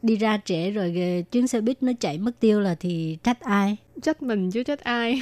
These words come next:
Speaker 1: <laughs> Trách mình ngủ dậy trễ hay là
Speaker 2: Ừ,
Speaker 1: sao?
Speaker 2: chứ không lẽ giờ trách số?
Speaker 1: <laughs> Hay là trách người bên cạnh? <laughs> Rồi hôm nay mình học, à,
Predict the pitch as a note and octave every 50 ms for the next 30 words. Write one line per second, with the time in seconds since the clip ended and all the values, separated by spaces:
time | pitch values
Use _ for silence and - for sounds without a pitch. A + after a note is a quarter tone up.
0 | A#3+ - A#3+ C4 A#3+ - A#3 G#3 G#3+ - - B3 B3+ - A3 G3 F3+ F3 F3 -
1 | - B3+ A#3+ G#3+ G3+ F#3 - - G3+ A3 G3 F3+ B3+ C4+ C4+ B3+ G#3+ G#3 G3+ F#3+
2 | A3+ A3 G#3 G3 G3+ C4 C4+ - - - - - D4+ D#4 D4+ B3+ A#3 G#3 G3+ A3
3 | B3 A3+ G3 F#3+ B3 C4+ - - - - B3+ B3+ B3+ C#4 D#4 F4 G4+ A4 - -
4 | - - - C4+ C4 - - C#4 B3 - - - G3 - - - - - - -
5 | - - - - - C#4 A#3 A#3 A3+ C4 C#4 F#3+ - - - D#4+ - - _ _
6 | _ - B3+ C4 - B3 G#3+ G3 G3 F#3+ G#3+ G#3 G3+ - G#3+ F#3+ F3+ F3+ G3 C#4+
7 | D4 - B3+ A#3 D4 C#4 A#3+ C4 A3 C4+ C4+ A#3+ G#3+ B3 - - _ _ - -
8 | - - - - - D4+ - - A3+ A3+ A3 G#3 G3+ G#3+ B3+ A#3 A3+ A#3+ A#3+ A#3+
9 | A#3 A3+ G#3+ G3 F#3+ F#3+ G3 F#3+ F3+ F3 - F#3 F3+ F3 F3 F3 F3 F#3+